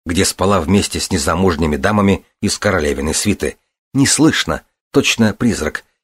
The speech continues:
или точно обученная на Авалоне жрица, и направилась в покои Кевина.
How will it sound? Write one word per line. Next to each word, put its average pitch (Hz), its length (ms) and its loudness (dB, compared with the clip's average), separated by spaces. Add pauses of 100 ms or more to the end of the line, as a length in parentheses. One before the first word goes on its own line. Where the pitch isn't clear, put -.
или 71 180 -4
точно 78 420 -2
обученная 76 500 -2
на 78 100 2
Авалоне 82 360 2
жрица, 82 460 0 (300)
и 107 100 2
направилась 104 640 2
в - 140 -8
покои 90 360 0
Кевина. 71 500 -2